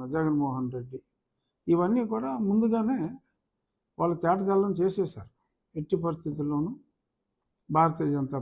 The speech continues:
పార్టీలో రఘురామకృష్ణరాజుకి సీటు రానివ్వడు జగన్మోహన్ రెడ్డి అని. గతంలో జగన్మోహన్ రెడ్డి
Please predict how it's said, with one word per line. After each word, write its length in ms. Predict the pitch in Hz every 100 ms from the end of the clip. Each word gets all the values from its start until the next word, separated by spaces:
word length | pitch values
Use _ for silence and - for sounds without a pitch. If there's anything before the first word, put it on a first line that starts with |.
| 123
పార్టీలో 420 | 120 120 123 233 277 208
రఘురామకృష్ణరాజుకి 1080 | 165 160 147 131 120 - 120 120 127 - 180
సీటు 300 | - 151 - - _ 127
రానివ్వడు 540 | 127 135 131 120 120 240 170
జగన్మోహన్ 580 | 131 127 127 117 120 117 120
రెడ్డి 240 | 104 113 104
అని. 140 | 101 _ _ _ _ _ _ _ _ _ _ _ _ _ _ _ _ _ _ _ _ _ 151
గతంలో 460 | 165 214 214 233 - - _ _ _ _
జగన్మోహన్ 520 | 175 180 180 180 170 165
రెడ్డి 200 | 160